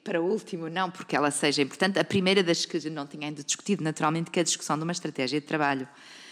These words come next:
que assegure uma articulação com as diversas comissões parlamentares que melhor se assegure. Eu propunha uma coisa diferente, senhora Presidente,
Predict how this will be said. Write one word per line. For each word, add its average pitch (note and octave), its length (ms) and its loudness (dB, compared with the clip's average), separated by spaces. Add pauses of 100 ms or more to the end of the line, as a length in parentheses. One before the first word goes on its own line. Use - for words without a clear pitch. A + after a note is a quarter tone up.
(180)
que - 100 -2
assegure E3 260 -2
uma E3+ 100 2
articulação E3+ 500 -6
com D3+ 100 -8
as F3 80 -2
diversas D3+ 360 -4
comissões D#3+ 380 -4
parlamentares D#3 840 -2 (560)
que G#3 100 2
melhor F3+ 240 6
se F3 140 0
assegure. E3 500 0 (400)
Eu A#3 120 4
propunha G#3 440 0
uma F#3+ 120 0
coisa F#3 280 0
diferente, D#3 420 -4
senhora D3+ 240 -2 (240)
Presidente, C3 640 -6